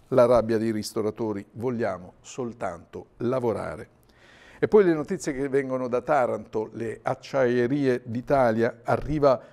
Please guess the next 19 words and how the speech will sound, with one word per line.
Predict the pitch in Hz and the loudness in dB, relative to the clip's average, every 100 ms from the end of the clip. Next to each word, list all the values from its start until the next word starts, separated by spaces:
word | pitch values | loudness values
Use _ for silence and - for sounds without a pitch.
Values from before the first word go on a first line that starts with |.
| _ - | _ -10
Bernabé, | 120 160 170 160 135 120 110 - | 6 8 8 2 4 2 2 -2
l'ex | 120 127 - | -2 0 0
Ilva, | 147 110 101 101 | 0 2 -2 -4
inizia | - 123 117 - 143 - | -6 -6 -6 6 6 6
una | 127 120 | -2 -4
nuova | 127 123 120 | 0 4 4
era, | 110 104 101 - _ _ | 4 0 -4 -8 _ _
mentre | 135 135 - 127 | -2 -2 -2 -4
a | - 131 | 0 0
Melfi | 135 110 98 - 131 - - _ | 0 -4 -6 -8 -10 -10 -18 _
Stellantis | - - 160 139 156 160 151 160 151 143 127 | -14 0 2 4 4 2 -2 -2 -2 -4 -4
giura | 131 160 127 107 - | 0 2 2 0 -2
nessun | 110 135 - 160 139 | -6 -6 -6 -8 -2
taglio, | 120 98 92 104 | 0 0 0 -6
i | 107 | -6
sindacati | 139 123 - 101 95 123 - | -2 -2 0 -2 -2 -8 -6
però | - 131 87 | 0 0 0
i | 127 | -6
dubbi | 110 95 98 113 | -6 -6 -6 -8